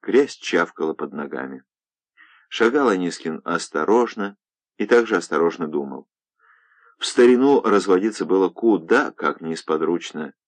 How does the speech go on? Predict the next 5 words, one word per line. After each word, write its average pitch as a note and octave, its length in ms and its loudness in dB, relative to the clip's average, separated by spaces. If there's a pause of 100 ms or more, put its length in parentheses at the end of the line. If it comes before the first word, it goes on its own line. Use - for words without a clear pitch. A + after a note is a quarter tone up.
(840)
Землю A2 400 2
с - 80 -8
бабой D#2 560 0
резать E2+ 520 0
нельзя, D#2 640 -4